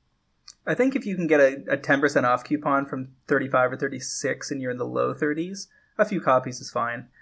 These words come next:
Th-, this guy being twenty-four deep is a road bump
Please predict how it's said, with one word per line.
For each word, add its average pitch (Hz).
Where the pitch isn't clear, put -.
Th-, 190
this 196
guy 185
being 147
twenty-four 139
deep 123
is 131
a 127
road 123
bump 113